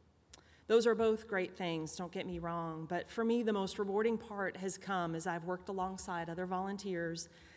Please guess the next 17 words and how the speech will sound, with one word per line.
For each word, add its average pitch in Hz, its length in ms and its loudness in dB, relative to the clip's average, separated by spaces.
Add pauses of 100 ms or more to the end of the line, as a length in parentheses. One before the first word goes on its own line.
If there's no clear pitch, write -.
and 214 80 0
especially 220 500 2
as 180 120 0
I've 175 160 -2
gotten 185 220 0
to 180 60 0
know 175 220 2
regular 175 380 0
clients 185 720 -2 (220)
and 185 80 -2
have 180 120 2
the 180 120 0
opportunity 175 600 -2
to 165 100 -4
welcome 160 440 -6
new 160 160 -6
ones. 190 560 -8